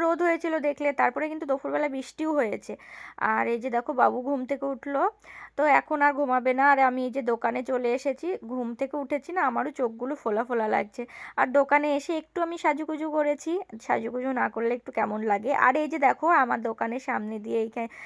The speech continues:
এই যে হাট বসছে, আর আজকে যেহেতু সোমবার হাটবার, আর এই যে দেখো দোকানে কাজকর্ম সব কিছু করার পরে এখন দোকান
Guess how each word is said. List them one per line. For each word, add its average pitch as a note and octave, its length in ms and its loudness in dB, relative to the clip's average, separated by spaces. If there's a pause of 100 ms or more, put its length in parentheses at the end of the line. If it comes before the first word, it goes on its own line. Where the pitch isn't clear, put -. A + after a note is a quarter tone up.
(220)
এই A3 140 -4
যে C4+ 160 -2
হাট G#3+ 200 2 (140)
বসছে, A3+ 400 -2 (640)
আর A#3 120 6 (240)
আজকে A#3+ 260 0
যেহেতু D4 280 0
সোমবার D4 460 4 (300)
হাটবার, B3 500 4 (360)
আর C4 100 10
এই C4 120 2
যে C#4+ 80 -6
দেখো C4+ 220 2 (100)
দোকানে C4+ 320 2
কাজকর্ম D4+ 400 4 (140)
সব C#4 120 4 (100)
কিছু D#4+ 160 -6 (100)
করার B3+ 340 6
পরে D#4 220 2 (180)
এখন C#4+ 200 -2 (140)
দোকান C4 220 0